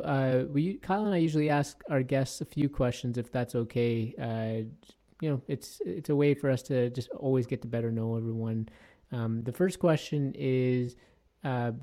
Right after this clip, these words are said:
dead or alive, who are the five people that you would wanna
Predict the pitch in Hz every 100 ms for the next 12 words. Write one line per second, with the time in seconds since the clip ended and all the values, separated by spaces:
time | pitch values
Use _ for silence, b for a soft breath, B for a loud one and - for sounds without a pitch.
0 | 131 151 160 170 160 139 127 123 123 123
1 | 123 120 143 147 147 131 - 131 131 131
2 | - 135 127 131 120 120 120 123 127 123
3 | 120 120 117 120 120 123 127